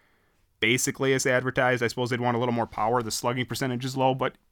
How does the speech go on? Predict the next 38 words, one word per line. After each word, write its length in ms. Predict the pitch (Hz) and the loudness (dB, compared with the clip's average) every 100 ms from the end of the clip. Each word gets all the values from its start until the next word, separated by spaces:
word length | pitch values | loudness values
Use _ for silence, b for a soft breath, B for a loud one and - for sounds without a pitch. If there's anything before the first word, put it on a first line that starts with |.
| _ - _ _ - | _ -20 _ _ 0
he's 160 | 233 | 2
hitting 180 | 196 180 | 6 4
three 220 | 160 151 | 4 2
oh 100 | 143 | 2
five 300 | 131 120 117 | 2 0 0
with 100 | 117 | -2
a 60 | 120 | -6
four 200 | - 131 | -2 -2
sixty-one 460 | - 127 139 131 127 | -2 -4 -2 -2 0
on 140 | 117 | -2
base 220 | 117 117 | -2 -4
percentage, 440 | - 110 123 120 120 | -4 -4 -2 0 -2
and 100 | 113 | -4
a, 40 | - - | -4 -4
but 100 | 117 | -2
only 160 | 120 | 0
a 40 | 110 | -2
four 220 | 131 123 | -2 2
ninety-two 360 | 120 120 127 | 2 0 -2
slug 320 | 113 - 117 110 | -4 0 -2 -2
since 180 | 110 | -6
getting 300 | - 135 135 | -4 -2 -2
there. 300 | 139 131 131 b b b b b b b | -2 -2 -4 b b b b b b b
Josh 260 | - 131 143 | 6 6 6
Bell 200 | 147 139 | 4 2
has 100 | 123 | 2
been 120 | 113 | -2
cold. 520 | - 156 160 156 151 - | 4 6 8 8 4 -2
He 140 | - | -6
did 200 | 123 123 | -2 0
get 120 | 127 120 | 0 -2
his 100 | 110 | 0
first 260 | 135 123 | -2 -2
home 220 | 131 117 | -2 0
run 160 | 123 131 | 2 2
this 200 | 117 - | 0 2
weekend, 500 | 160 156 156 151 127 | 2 4 2 2 0
but 200 | 123 | -2